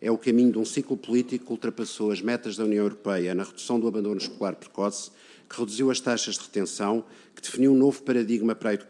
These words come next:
para a inclusão, que confiou nos professores e nos diretores, reforçando a sua autonomia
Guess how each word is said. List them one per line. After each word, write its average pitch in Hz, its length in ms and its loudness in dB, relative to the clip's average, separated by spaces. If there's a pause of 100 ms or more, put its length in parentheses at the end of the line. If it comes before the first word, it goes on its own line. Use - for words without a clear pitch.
para 104 120 -4
a 107 40 2
inclusão, 101 640 -2 (260)
que - 120 -20
confiou 135 400 4
nos 135 120 4
professores 120 540 -2
e 120 40 2
nos 110 120 2
diretores, 110 480 -2
reforçando - 480 -4
a - 20 -2
sua 127 280 -2
autonomia 110 640 0